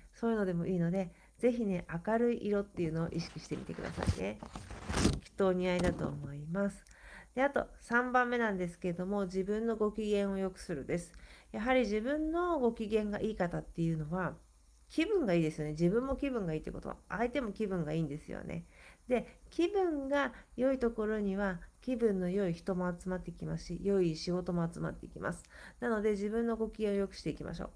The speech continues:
このご機嫌をね、良くするっていうのは、私もハローニューミー、自分のトリセツプログラムっていうのがあるんですけれども、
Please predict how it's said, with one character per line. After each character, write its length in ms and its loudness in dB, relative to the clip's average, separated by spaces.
こ 100 4
の 120 4
ご 120 2
機 140 -8
嫌 160 0
を 60 0
ね、 100 0
良 100 2
く 80 -8
す 120 -4
る 80 4
っ 20 0
て 140 -4
い 40 2
う 20 2
の 60 2
は、 60 0
私 260 -6
も 60 -2
ハ 160 0
ロ 120 2
ー 40 0
ニ 140 2
ュ 40 2
ー 40 2
ミ 100 4
ー、 40 4
自 140 0
分 140 0
の 80 0
ト 100 -2
リ 80 -2
セ 120 -4
ツ 100 -14
プ 100 0
ロ 100 4
グ 80 2
ラ 100 4
ム 120 2
っ 40 0
て 160 -2
い 20 2
う 40 2
の 100 -2
が 120 -8
あ 120 6
る 120 2
ん 60 -4
で 80 -4
す 100 -10
け 100 -8
れ 60 -4
ど 100 -8
も、 280 -2